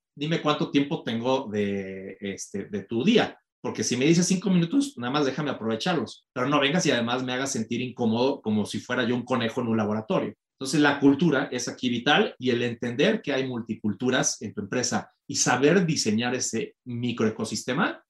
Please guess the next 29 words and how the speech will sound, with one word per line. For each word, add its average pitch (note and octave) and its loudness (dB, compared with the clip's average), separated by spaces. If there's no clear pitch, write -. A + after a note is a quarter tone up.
es B2+ -2
vital B2+ 0
para G#2+ -4
poder A2 0
lograr A#2 0
este B2 -6
sentido A#2+ 0
humano C#3 0
y D3+ 0
este E3 2
servicio, C#3 4
sobre A2 -2
todo B2+ -4
humano, C3+ -2
que B2+ -2
es C#3 2
lo D#3+ 0
que G#2+ -4
va C3 2
a C#3+ 0
diferenciar A2+ -2
muchísimo B2 -4
a G#2 0
los G2 -8
hospitales. G2+ -10
Te B2 -2
puedo C3+ 4
apostar C3 0
que B2 -2